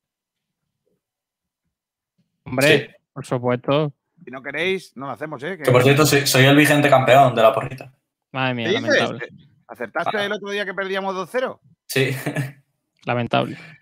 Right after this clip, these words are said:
Speaker 3: ¿Y no te hemos dado un pelado?
Speaker 1: No.
Speaker 2: Nada, que va. Se, se lo regalo a los oyentes.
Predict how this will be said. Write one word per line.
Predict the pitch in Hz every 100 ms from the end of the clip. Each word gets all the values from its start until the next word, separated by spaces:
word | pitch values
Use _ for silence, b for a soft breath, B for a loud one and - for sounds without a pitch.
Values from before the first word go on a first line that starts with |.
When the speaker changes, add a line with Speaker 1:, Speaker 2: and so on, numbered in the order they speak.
| _ -
Speaker 3:
¿Y |
no | 123 165
te |
hemos | 175 170
dado | 180
un | 175
pelado? | 185 247 - _ _ _ _ _ _ _ _ -
Speaker 1:
No. | 123 - _ _ _ _ -
Speaker 2:
Nada, | 123 110 98
que |
va. | 92 - -
Se, | - 127
se | 127
lo | 123
regalo | 117 127 123
a |
los | 117
oyentes. | 110 107 101 -